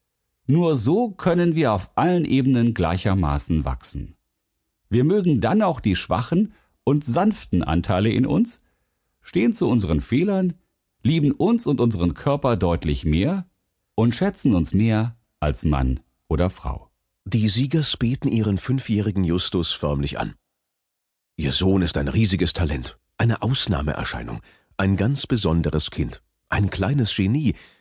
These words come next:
Speaker 2: wie man es sich eben nur wünschen kann. Und so wird der kleine Justus beinahe rund um die Uhr mit Aufmerksamkeit, Liebe und Geschenken überhäuft. Doch dann macht Justus etwas Unverzeihliches.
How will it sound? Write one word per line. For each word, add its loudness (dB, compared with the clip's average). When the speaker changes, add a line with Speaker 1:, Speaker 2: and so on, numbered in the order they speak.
Speaker 2:
wie 0
man 2
es 0
sich -4
eben 0
nur -2
wünschen -4
kann. -8
Und 2
so 0
wird -2
der 0
kleine -2
Justus -2
beinahe 0
rund -2
um 0
die -2
Uhr 0
mit -2
Aufmerksamkeit, -4
Liebe -2
und -2
Geschenken -2
überhäuft. -4
Doch 0
dann 2
macht 0
Justus 2
etwas 0
Unverzeihliches. -4